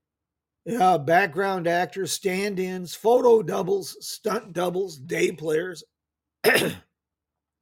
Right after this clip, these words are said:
Mary found a large beat-up slide-in camper for the back of her pickup truck,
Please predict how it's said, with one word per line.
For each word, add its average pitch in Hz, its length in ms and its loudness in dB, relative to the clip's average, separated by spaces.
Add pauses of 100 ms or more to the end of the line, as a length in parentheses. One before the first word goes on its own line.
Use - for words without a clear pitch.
(3000)
Mary 190 400 6
found 156 320 -2
a 143 60 0
large 147 480 0
beat-up 170 320 -2
slide-in 151 560 -2
camper 160 420 -10
for 170 140 -20
the 143 80 -14
back 127 320 -10
of 180 60 -18
her 113 100 -12
pickup 151 420 -8
truck, 127 380 -12